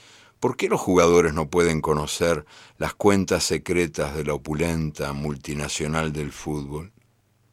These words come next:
Cuando Maradona fue por fin expulsado del Mundial en el noventa y cuatro,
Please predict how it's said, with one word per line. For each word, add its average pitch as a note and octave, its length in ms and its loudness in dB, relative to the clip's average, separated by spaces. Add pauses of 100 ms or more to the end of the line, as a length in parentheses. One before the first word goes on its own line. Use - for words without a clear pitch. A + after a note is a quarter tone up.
(920)
Cuando D2 880 2
Maradona D2 720 0
fue F2 320 0
por - 260 -10
fin D2+ 540 -6 (480)
expulsado D2+ 800 0
del C2 120 -6
Mundial C#2+ 640 -4
en C2+ 120 -10
el C#2 140 -10
noventa C2+ 340 -10
y C2 60 -12
cuatro, E2+ 520 -2